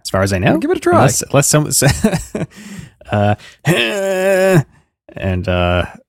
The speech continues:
Speaker 2: You, you said in the last episode that he was starting to get an idea of how it's done just by watching people do it.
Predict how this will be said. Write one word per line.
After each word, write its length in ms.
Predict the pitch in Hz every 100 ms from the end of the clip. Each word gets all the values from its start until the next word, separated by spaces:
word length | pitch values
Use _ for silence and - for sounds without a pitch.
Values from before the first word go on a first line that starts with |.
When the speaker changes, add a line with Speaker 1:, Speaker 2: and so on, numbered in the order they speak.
| _ -
Speaker 2:
You, 160 | 180 -
you 120 | 202
said 180 | 226 233
in 80 | 196
the 60 |
last 280 | 160 170 170
episode 440 | 208 131 127 123 123
that 120 | 120
he 160 | 151
was 120 | 165 165
starting 180 | 165
to 40 | 156
get 140 | 143
an 60 | 139
idea 260 | 131 143
of 80 | 120
how 200 | 120 123
it's 120 | 123
done 360 | - 135 120 104
just 140 | 113 101
by 80 |
watching 340 | 104 104 131 120
people 180 | 104 127
do 140 | 135
it. 100 | -